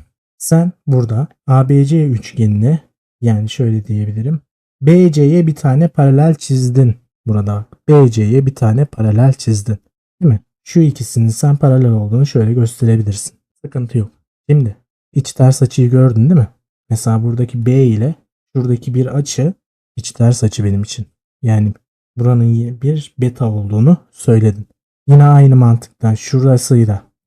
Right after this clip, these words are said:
sen şurayı uzattığın zaman yine iç ve ters açı olduğunu söyleyebilir misin? Söyleyebilirsin. "Ha," dersin, "burasının da theta olduğunu söyledin." E, tamam. Benim şu büyük kısmım kaç derece zaten?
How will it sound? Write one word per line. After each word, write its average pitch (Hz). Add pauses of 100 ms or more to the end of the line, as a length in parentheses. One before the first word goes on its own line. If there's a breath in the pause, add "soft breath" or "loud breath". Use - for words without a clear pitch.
(140)
sen 110
şurayı 113
uzattığın 113
zaman 107 (440)
yine 139 (360)
iç - (160)
ve 107
ters 123
açı 113
olduğunu 104
söyleyebilir 107
misin? 165
Söyleyebilirsin. 113 (360)
"Ha," 135
dersin, 113
"burasının 117
da 160
theta 127
olduğunu 110
söyledin." 101 (140)
E, 117 (120)
tamam. 151 (400)
Benim 151
şu 131
büyük 131
kısmım 156
kaç -
derece 156
zaten? 107